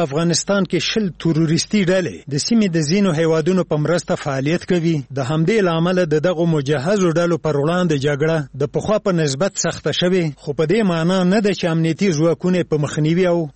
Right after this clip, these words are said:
ځپلو کې پاتې راغلي دي. د ده په خبره، د دوی پر وړاندې له عملیاتو نه ښې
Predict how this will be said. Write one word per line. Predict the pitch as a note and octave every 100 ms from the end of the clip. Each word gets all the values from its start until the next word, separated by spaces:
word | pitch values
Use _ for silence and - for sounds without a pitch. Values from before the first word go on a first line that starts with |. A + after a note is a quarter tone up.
| B2
ځپلو | D#3 - G#3 F#3+
کې | E3 E3+
پاتې | F3 D#3 D#3
راغلي | D3+ C#3 F3 - -
دي. | - - - - -
د | C#3
ده | D#3
په | G3+ F3
خبره، | F#3+ G3 G3 G3
د | C#3+ C#3+ D#3
دوی | G3+
پر | - F3
وړاندې | D#3+ F3+ G3 F3+ C3 B2 G#2 G2
له | C3+ C3+ D3+
عملیاتو | D#3+ E3 G3 G3 F3
نه | D#3+
ښې | C3+ A3